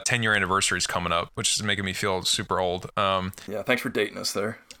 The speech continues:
Speaker 1: yeah, um, but <laughs> you were buying D V Ds when, like, Blu-ray was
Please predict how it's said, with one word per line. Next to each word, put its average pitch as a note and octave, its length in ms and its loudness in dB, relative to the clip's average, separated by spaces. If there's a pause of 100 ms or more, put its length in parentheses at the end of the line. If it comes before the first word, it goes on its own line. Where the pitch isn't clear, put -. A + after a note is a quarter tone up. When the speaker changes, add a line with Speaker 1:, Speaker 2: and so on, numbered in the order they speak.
(140)
Speaker 1:
yeah, G2 360 4
um, G2+ 360 4
but G2+ 260 2 (120)
<laughs> - 420 -2 (560)
you D#3+ 160 2
were C4+ 100 4
buying D#3+ 320 4
D C3+ 160 0
V A#2+ 140 0
Ds G#2 580 4
when, A#2 140 2
like, G#2+ 240 4
Blu-ray A#2+ 480 4
was F#2+ 560 2